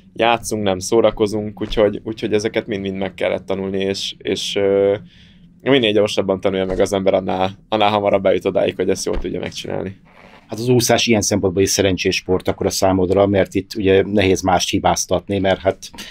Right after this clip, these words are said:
Speaker 2: vagy hamarabb élsz oda a falhoz, mint a riválisaid, vagy nem, míg csapatsportokban akár nyújthatsz, ö, kiváló teljesítményt is, akkor is kikaphat a csapat.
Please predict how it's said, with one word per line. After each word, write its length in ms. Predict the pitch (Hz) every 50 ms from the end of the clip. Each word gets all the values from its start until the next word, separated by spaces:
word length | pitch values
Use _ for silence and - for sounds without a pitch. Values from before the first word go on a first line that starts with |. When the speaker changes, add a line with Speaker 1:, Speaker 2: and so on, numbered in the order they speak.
| - - - - - - - -
Speaker 2:
vagy 160 | - 120 117
hamarabb 320 | - 120 123 120 120 107 101
élsz 220 | 117 110 - -
oda 140 | 117 110 110
a 60 | 110
falhoz, 360 | - - 117 107 107 110 104
mint 200 | - 113 101 -
a 140 | 107 107 104 101
riválisaid, 640 | 110 104 98 104 98 98 98 - - 101 98 101 90
vagy 180 | 98 101 95
nem, 260 | 90 92 95 104 113 - - - - - - - - -
míg 320 | 87 92 95 90 - 87
csapatsportokban 1040 | - - 104 - 98 98 - - 104 98 - - 101 90 85 92 92 95 98 85 - - _ - - 69
akár 360 | 71 92 95 - 92 90 85
nyújthatsz, 800 | 95 92 90 87 - 85 87 - - - - - - - - - - - - - -
ö, 260 | - 98 85 80 82 80
kiváló 340 | - - 104 95 87 87 82
teljesítményt 640 | - - 92 90 85 - 98 90 - 92 90 82 -
is, 160 | 92 87 -
akkor 240 | - - - - 85
is 100 | 80 -
kikaphat 420 | - 80 - 82 - - 78 -
a 60 | - 76
csapat. 400 | - 76 - - 69 - -